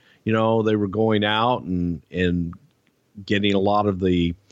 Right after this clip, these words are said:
footage from the different territories all over the country, the A W A stuff. And, and that's when these deals started to be made.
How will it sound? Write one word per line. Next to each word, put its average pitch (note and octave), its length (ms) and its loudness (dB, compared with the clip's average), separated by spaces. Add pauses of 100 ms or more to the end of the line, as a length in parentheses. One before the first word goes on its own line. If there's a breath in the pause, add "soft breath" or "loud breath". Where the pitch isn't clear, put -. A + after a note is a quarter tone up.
(260 soft breath)
footage A2+ 480 -2
from G2+ 200 2
the F#2+ 80 -2
different G2 320 -4
territories G2 680 0
all E2 160 0
over D#2+ 140 0
the D2+ 80 -6
country, D2+ 400 -4
the D#2+ 160 -2
A F2+ 120 0
W F#2 420 0
A G2 180 0
stuff. C#2 500 -6
And, B1 300 -14
and E2 120 -6
that's F2+ 240 0
when F#2+ 180 2
these F2+ 200 0
deals F#2 320 2
started F2+ 400 0
to E2+ 60 -10
be F#2 120 2
made. F#2 380 0